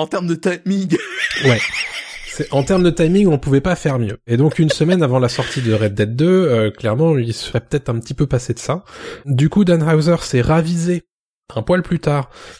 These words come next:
Speaker 2: dans une interview, euh, par la suite où il disait que ça ne s'appliquait qu'à quelques personnes, moi et ma team d'écrivains. Et sinon, euh, personne n'est forcé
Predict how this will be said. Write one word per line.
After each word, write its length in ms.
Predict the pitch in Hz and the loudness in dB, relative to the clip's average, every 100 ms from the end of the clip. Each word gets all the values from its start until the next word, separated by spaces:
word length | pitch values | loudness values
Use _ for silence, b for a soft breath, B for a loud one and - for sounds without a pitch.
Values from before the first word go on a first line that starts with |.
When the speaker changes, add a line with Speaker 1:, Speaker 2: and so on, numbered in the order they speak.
| - | -2
Speaker 2:
dans 120 | 117 | 0
une 200 | 117 120 | 2 2
interview, 640 | 120 123 120 117 123 117 | 2 2 0 -2 -2 0
euh, 80 | 110 | -2
par 180 | 123 117 | 0 0
la 100 | 123 | 0
suite 260 | - 208 | 0 2
où 60 | 160 | 2
il 80 | 143 | 4
disait 300 | 139 147 147 | 2 2 0
que 240 | - 131 B _ | 0 -2 B _
ça 160 | - 143 | -4 -2
ne 40 | |
s'appliquait 460 | 131 147 151 139 151 | 0 -2 0 0 0
qu'à 140 | 127 | 0
quelques 320 | 120 147 143 | 0 0 0
personnes, 520 | 143 139 - 156 143 113 - | 0 -2 0 0 0 -2 0
moi 440 | 135 147 165 151 - | 4 4 4 2 0
et 120 | 123 | 0
ma 140 | 117 | 0
team 260 | 117 135 123 | -2 0 0
d'écrivains. 480 | 110 - 117 156 208 _ B B B B _ _ | 0 0 -2 -2 -6 _ B B B B _ _
Et 280 | - 151 180 | 0 2 2
sinon, 580 | - - 139 175 190 160 | 0 -4 0 4 4 2
euh, 100 | 110 | 0
personne 640 | 110 160 - - 185 180 | 0 -2 -2 -4 -2 0
n'est 100 | 127 | -2
forcé 720 | 110 - 170 120 - 156 160 | -4 -4 -4 -2 -2 -2 -2